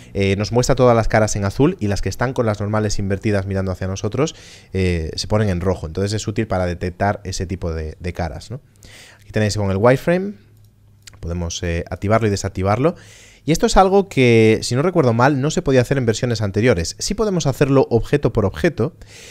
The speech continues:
pero no podíamos hacerlo en general para toda la escena. Entonces esto es una opción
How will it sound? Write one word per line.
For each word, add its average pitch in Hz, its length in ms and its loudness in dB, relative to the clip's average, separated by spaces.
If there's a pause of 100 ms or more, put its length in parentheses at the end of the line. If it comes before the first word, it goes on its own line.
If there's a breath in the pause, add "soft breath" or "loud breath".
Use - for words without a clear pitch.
(100)
pero 117 140 2
no 147 100 4
podíamos 156 380 2
hacerlo 120 340 2
en 104 60 -2
general 101 400 2
para 90 160 2
toda 98 200 0
la 85 100 -2
escena. 82 240 -6
Entonces 107 280 -4
esto 113 220 -4
es 110 100 -8
una 92 140 -4
opción 113 480 -4